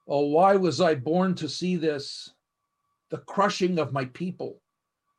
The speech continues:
the ruin of the holy city?' They set Ali by when it was surrendered,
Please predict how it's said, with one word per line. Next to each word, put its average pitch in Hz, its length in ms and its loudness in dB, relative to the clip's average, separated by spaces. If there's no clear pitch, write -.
the 120 100 -8
ruin 117 480 0
of - 100 -20
the 98 100 -18
holy 117 240 -10
city?' - 440 -12
They 254 100 4
set 285 260 8
Ali 269 340 8
by 254 280 6
when 240 160 2
it 240 60 -2
was 254 140 -2
surrendered, 254 560 -2